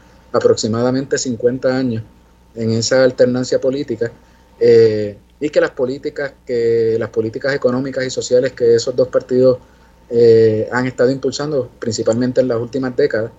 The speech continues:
pues a mi, a mi manera de ver, nos han llevado,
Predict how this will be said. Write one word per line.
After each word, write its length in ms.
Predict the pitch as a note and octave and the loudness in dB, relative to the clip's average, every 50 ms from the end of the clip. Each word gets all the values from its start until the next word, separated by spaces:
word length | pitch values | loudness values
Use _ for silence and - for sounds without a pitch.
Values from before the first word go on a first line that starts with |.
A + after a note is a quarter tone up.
| _ _ _ _ _ _ _ _ _ | _ _ _ _ _ _ _ _ _
pues 220 | - A#2+ A2 G#2+ G#2+ G#2+ - G#2+ G#2+ _ _ _ | 2 2 2 2 -2 -6 -12 -16 -18 _ _ _
a 80 | - A#2+ | -8 -6
mi, 180 | A#2 A2+ A2 A2+ - | -6 -6 -6 -6 -6
a 60 | A2+ | -6
mi 100 | A2+ A2 | -6 -4
manera 340 | A2 A2 A2 A2+ A#2 C3 C3+ | -4 -4 -2 0 2 4 6
de 60 | C3 B2+ | 6 4
ver, 80 | C#3 | 4
nos 140 | D3+ C3+ B2 | 0 -2 -4
han 140 | B2 B2 B2+ | -4 -2 2
llevado, 460 | C3+ C3 B2 C3 C3 C3 B2 A#2 - | 4 6 6 6 6 4 2 2 0